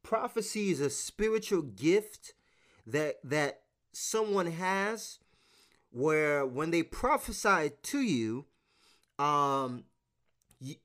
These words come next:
they'll, they could tell you everything literally you ate last night or what has happened in your life. That's because they have a gift of prophecy.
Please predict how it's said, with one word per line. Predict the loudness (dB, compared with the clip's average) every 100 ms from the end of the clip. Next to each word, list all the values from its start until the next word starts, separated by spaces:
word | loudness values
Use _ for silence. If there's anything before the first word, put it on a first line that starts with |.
| -18
they'll, | 2 6 6 4 2
they | 6
could | 6 4
tell | 4
you | 4 2 0
everything | 0 2 0 2 2
literally | 6 6 6 0
you | 0 -2 -4 -2
ate | -2 0
last | -2 -2 -4 -6
night | -6 -8 -10 -18 -20 _ _ _ _ _ _ _ _ _ _
or | 4 6
what | 4 2
has | -4 -4
happened | -4 -4 -2 -4
in | 0
your | 0
life. | 2 0 -2 -12 -20 _ _ _ _ -6
That's | 0 0 -2
because | -10 -2 -2
they | 0 0
have | 0 -2
a | -6
gift | -8 -8 2 2 2 -16 -6
of | -2 -2 -6
prophecy. | -14 2 4 4 -4 -6 -8 -10 -12